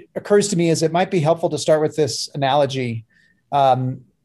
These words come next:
in the economic blogosphere around the time, around the year two thousand nine or ten, uh, this metaphor started emerging. And it was, uh,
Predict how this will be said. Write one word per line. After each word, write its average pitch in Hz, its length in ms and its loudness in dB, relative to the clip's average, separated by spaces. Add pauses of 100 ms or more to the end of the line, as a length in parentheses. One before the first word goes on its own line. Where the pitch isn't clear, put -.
(760)
in 185 260 0
the 160 340 -2
economic 180 480 2
blogosphere 143 960 2
around 147 340 0
the 147 200 -2
time, 143 460 -2
around 143 280 -4
the 143 120 -6
year 143 340 -8
two 151 180 -8
thousand 151 340 2
nine 139 300 0
or 131 80 -4
ten, 123 600 -4 (480)
uh, 131 440 4
this 151 260 0
metaphor 156 540 2
started 135 260 0
emerging. 120 640 -6 (580)
And 139 100 -4
it 131 60 -6
was, 139 340 -8
uh, 135 300 2